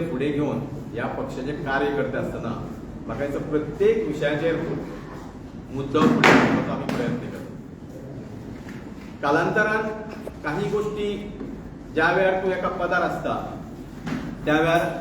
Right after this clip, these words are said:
हळू हळू तुका काही गोश्टी उघड जाता. आमचे गोंयचे राजकारण जर आमी विचार केलो आज की सगळ्यांचे एक मत आसा, जे विरोधी बीजेपी पक्षाच्या जे विरोधान आहा, बीजेपी, बीजेपी पक्षाचे जे गव्हर्नन्स आहा, तेजे विरोधान आसा,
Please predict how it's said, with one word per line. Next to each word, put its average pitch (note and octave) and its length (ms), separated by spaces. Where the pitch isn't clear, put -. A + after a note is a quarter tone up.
हळू D#3+ 140
हळू F3+ 240
तुका E3+ 200
काही D3 220
गोश्टी D#3+ 380
उघड C#3+ 200
जाता. - 300
आमचे D3+ 300
गोंयचे F#3+ 340
राजकारण F3+ 480
जर F3+ 120
आमी F3 220
विचार E3+ 220
केलो D#3 200
आज A2 300
की F3 140
सगळ्यांचे F#3 420
एक G#3 120
मत C#3+ 160
आसा, - 240
जे D#3 160
विरोधी D3 500
बीजेपी B2 560
पक्षाच्या D3 500
जे E3 160
विरोधान C#3+ 420
आहा, - 280
बीजेपी, B2+ 540
बीजेपी C3+ 400
पक्षाचे D3+ 360
जे E3+ 120
गव्हर्नन्स C#3 580
आहा, D#3 180
तेजे D#3 160
विरोधान D#3 400
आसा, D3+ 220